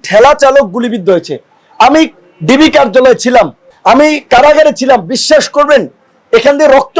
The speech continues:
পড়ছে, গায়ে গেঞ্জি নাই, আমার মায়া লাগছে। আমার দুইটা টি শার্ট আমি দিয়ে আসছি, যে ও বলছে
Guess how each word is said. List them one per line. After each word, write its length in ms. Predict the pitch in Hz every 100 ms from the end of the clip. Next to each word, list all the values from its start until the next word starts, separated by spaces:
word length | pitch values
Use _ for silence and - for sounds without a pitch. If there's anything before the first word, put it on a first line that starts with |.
| 330
পড়ছে, 320 | 302 - 277 202 - _ _ _ _
গায়ে 280 | 156 175 302 196
গেঞ্জি 320 | 277 311 330 320
নাই, 120 | 247 147 _ _ _
আমার 260 | 202 262 311 262
মায়া 180 | 269 262
লাগছে। 200 | 220 - 208
আমার 180 | 254 311 220
দুইটা 280 | 262 285 294 277 - _ _ -
টি 60 | 269
শার্ট 200 | 302 330 277
আমি 140 | 269 311 330 _ _ _ _ _
দিয়ে 200 | 165 311 277
আসছি, 220 | - 139 - _ _ _
যে 100 | 254 247 - _ _ _ _ -
ও 80 | 294 302 254 262
বলছে 240 | 277